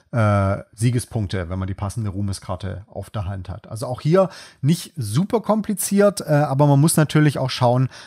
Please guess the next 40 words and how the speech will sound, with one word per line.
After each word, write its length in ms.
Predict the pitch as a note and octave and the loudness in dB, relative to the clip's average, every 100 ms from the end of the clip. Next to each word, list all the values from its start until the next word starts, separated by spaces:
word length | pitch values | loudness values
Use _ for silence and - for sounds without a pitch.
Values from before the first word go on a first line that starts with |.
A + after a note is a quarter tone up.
| - | -4
dass 200 | B2+ A#2 | -2 2
man 160 | C3 - | 2 2
eben 220 | A#2 A#2 | -2 -2
gerade 360 | A2 A2+ B2+ | -2 0 0
auch, 460 | A#2+ A2+ - A#2 A2 | -2 -6 -6 -4 -4
äh, 60 | G#2+ | -6
die, 440 | A2+ G#2+ G#2 A#2 | -6 -4 -4 -6
die 120 | B2+ | -4
Aktivierungsfolge 920 | A#2 - B2 D#3+ F3 - D#3 D3 D3 | -4 -2 -2 -2 -2 2 2 4 2
gut 360 | B2 D3 - - | 2 0 -2 -4
bedenkt, 440 | C3+ B2 C3 D3 - - - | -2 0 -2 -2 -8 -20 -8
dass 180 | A#2+ - | -8 -2
zum 120 | B2+ | -2
Beispiel 260 | A#2+ - B2 | -2 -2 -2
der 100 | A#2+ | 0
König 420 | - C3 C3+ - | 2 2 0 -2
eigentlich 520 | A2 C#3+ C#3 B2 - | 0 2 2 0 2
immer 200 | C#3 C3 | 2 2
als 180 | B2 - | 2 -2
erstes 320 | A#2+ - A#2 | -6 -6 -6
aktivieren 480 | A2 - A#2 B2 B2 | -6 -4 0 2 4
sollte, 400 | B2 B2 C3+ C3 - - - | 2 2 2 0 -4 -18 -4
damit 260 | A#2 B2 | -2 0
der 160 | B2 B2 | 0 0
eben 200 | A#2 A#2 | 0 -2
sich 180 | A2+ - | -2 -2
selber 340 | A#2 A#2 A#2+ | -2 0 0
wieder 160 | A2 G#2 | 0 -2
diesen 180 | G#2 G#2+ | -4 -2
Kommando-Token 840 | A#2 G#2+ B2 C3 - A2+ A#2 G#2 | 0 0 2 0 0 -2 0 -2
geben 280 | G2 F#2 G2 | -2 -4 -4
kann. 240 | F2+ D#2+ | -4 -6
Oder 220 | G#2 A2 | -4 2
man 140 | C3 A#2+ | 4 4
nutzt 200 | C3 B2+ | 2 0
dann 100 | G#2+ | 0
halt 120 | A#2 | 0
entsprechend 580 | A2 - A#2+ G#2+ A#2 A2+ | -4 -4 -4 -2 -4 0
eine 240 | G#2+ G#2+ - - _ | 0 0 -4 -20 _
Kraftkarte, 800 | - A#2 - - A2 G2+ G#2 F#2+ | -2 -2 -2 -4 0 0 0 0